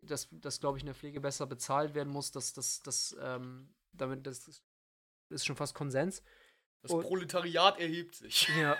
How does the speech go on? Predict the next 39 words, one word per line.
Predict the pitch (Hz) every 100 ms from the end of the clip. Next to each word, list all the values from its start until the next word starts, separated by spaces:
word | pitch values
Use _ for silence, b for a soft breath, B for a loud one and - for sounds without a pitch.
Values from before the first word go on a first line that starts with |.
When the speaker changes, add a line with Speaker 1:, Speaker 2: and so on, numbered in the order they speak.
| 196
Speaker 1:
ja, | 143 139
das | 156 147
ist | -
schon | 151
fast | 156 151
Konsens. | - 143 131 139 165 - b b b -
Ähm, | 143 143 139 143 139 143 _ _
das | 139 135
ist | 139 - -
Speaker 2:
Nein. | -
Speaker 1:
auch | 143 127
durchaus, | 160 170 160
das | 147
ist | 135
natürlich | 143 127 143 135
auch, | 123
äh, | - 143
auch | 139 -
gerechtfertigt, | 120 147 170 - 180 185 185 214 - - _ -
ähm, | 139 131 131 127
weil | 127 127 120 - _ _ _ _ _ _ -
das | 131 139
wirklich, | 139
äh, | - 71 143 - _ _ _ _ _ _
was | - -
der | 135
wahnsinnig | 131 139 127 120
wichtig | 165 170 160
ist | 147
und |
der | 131
dafür, | 131 127 139 135
für | - 139
diese | 135 131 131
Verantwortung | - 127 135 135 135 131
relativ | 131 127 131 -
schlecht | - - 143 -
bezahlt | 120 143 156 -
wird. | 170